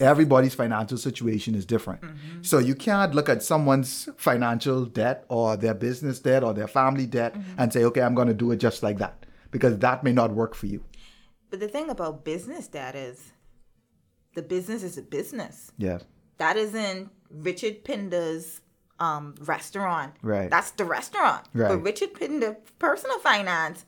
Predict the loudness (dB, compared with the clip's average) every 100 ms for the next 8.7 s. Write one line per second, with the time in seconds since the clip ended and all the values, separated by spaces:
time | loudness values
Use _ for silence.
0 | -8 -4 0 0 0 -2 0 0 -2 -8
1 | -2 -2 0 0 0 0 0 2 2 2
2 | -2 -4 -2 -4 -2 -4 -4 -6 -2 2
3 | 4 4 4 4 2 2 6 6 6 4
4 | 0 2 6 8 8 6 6 6 6 6
5 | 6 6 6 6 8 6 6 4 6 6
6 | 4 2 0 2 2 0 0 2 2 2
7 | -4 2 4 6 6 2 4 4 4 2
8 | -2 -4 -6 -2 0 0 0